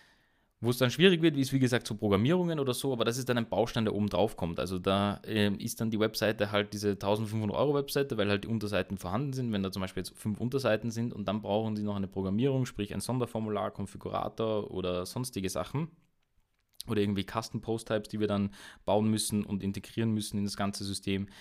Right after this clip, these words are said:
Das wären dann zum Beispiel, ähm,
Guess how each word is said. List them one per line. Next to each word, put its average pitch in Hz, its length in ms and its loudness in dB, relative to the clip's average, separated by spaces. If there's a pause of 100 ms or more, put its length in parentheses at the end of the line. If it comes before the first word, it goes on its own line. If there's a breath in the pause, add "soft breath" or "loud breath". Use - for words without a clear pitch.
(460 loud breath)
Das 107 280 0
wären 110 280 4
dann 107 200 4
zum 104 200 -4
Beispiel, 104 680 -2
ähm, 90 680 0